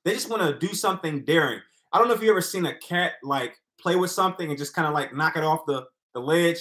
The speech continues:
It doesn't mean it's a bad cat. It's just, cats just like to do mischievous things. And I feel like that's Vanessa in a bottle. Like,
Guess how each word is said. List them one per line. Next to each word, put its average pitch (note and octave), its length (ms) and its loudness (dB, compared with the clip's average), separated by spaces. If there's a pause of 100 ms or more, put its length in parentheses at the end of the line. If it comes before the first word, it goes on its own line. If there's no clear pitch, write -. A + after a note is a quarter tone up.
(320)
It - 60 -6
doesn't A3 240 6
mean A3 100 6
it's G#3 120 4
a E3+ 80 2
bad D#3+ 360 2
cat. G3 300 -4
It's E3+ 120 -8
just, F#3 360 -4 (680)
cats - 280 -2
just F#3+ 160 -6
like G3 100 -2
to E3 100 -2
do G3 200 -6
mischievous F#3+ 580 -4
things. G#3+ 300 -2
And F3+ 80 0
I F3+ 160 -2
feel A#3 80 0
like G3 260 2
that's F3 260 -4
Vanessa E3 640 0
in D3 80 -4
a C#3+ 80 -4
bottle. B2+ 320 0
Like, A#2+ 180 -2